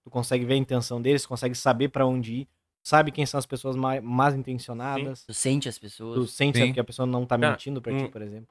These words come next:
Speaker 4: um
Speaker 3: Nossa,
Speaker 4: que eu
Speaker 3: esse é um
Speaker 4: acho,
Speaker 3: poder muito apelão também, né?
Speaker 4: um
Speaker 1: É,
Speaker 4: que eu acho
Speaker 1: então.
Speaker 4: muito
Speaker 2: É,
Speaker 4: massa.
Speaker 2: mas, mas não é... é um apelão, mas é tipo... Querendo ou não, cons-, ainda é sim, é pé no chão, né? Tipo, não é a nível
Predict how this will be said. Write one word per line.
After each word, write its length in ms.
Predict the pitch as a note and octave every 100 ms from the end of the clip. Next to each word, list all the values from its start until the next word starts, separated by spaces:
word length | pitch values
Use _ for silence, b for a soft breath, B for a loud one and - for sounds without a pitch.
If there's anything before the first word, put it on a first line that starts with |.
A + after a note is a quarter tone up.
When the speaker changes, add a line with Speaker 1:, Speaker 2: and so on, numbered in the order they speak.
| -
Speaker 4:
um 60 | A#2
Speaker 3:
Nossa, 100 | G#2+
Speaker 4:
que 60 |
eu 60 | A#2+
Speaker 3:
esse 80 | A#2+
é 40 |
um 40 | C3+
Speaker 4:
acho, 40 |
Speaker 3:
poder 240 | D3+ C3+ C#3+
muito 160 | B2+ C3+
apelão 340 | E3 G#3 C#4
também, 240 | G3+ F#3+
né? 140 | F#3+ F3 _ A2+
Speaker 4:
um 60 |
Speaker 1:
É, 40 | B2+
Speaker 4:
que 40 |
eu 60 | B2
acho 100 | A#2
Speaker 1:
então. 140 | C3+
Speaker 4:
muito 200 | B2 B2
Speaker 2:
É, 40 | B2+
Speaker 4:
massa. 320 | G#2+ C3 A2
Speaker 2:
mas, 260 | G#2+ - _ _ _
mas 200 | C#3+ D3+
não 120 | D#3
é... 200 | D3+ F#3+ _ _ _ -
é 280 | C3 D#3 G#3
um 60 | G#3
apelão, 640 | F#3+ G#3 F#3+ D3+ D3 G3
mas 200 | G3+ F3+
é 80 | E3
tipo... 200 | - - _ _ _ _ _ - - C3
Querendo 220 | C#3 D#3
ou 60 | D#3+
não, 160 | D#3+
cons-, 300 | - D#3+ D3+ B2
ainda 320 | C#3 F3+ G3+
é 80 | F#3
sim, 400 | - D#3+ F#3 G3
é 20 |
pé 140 | F#3+
no 80 | F#3
chão, 240 | - F#3
né? 160 | F3 B2
Tipo, 360 | - - A2 - _ _ _ _ _ _ _ _ _ _ _ _ _ C#3+
não 120 | C3+
é 120 | D3
a 40 | F3
nível 520 | F3 E3+ F3 C#3